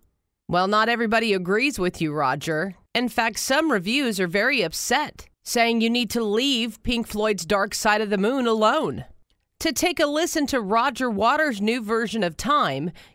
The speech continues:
you can text Time, T I M E,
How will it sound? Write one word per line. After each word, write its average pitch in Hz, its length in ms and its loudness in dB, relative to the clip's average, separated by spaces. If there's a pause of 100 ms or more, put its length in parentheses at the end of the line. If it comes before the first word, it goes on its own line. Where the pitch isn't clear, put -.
you 196 160 -2
can 214 220 -2
text - 460 -4
Time, 165 480 0
T 208 360 -4
I 185 260 2
M 196 300 -2
E, 185 420 -2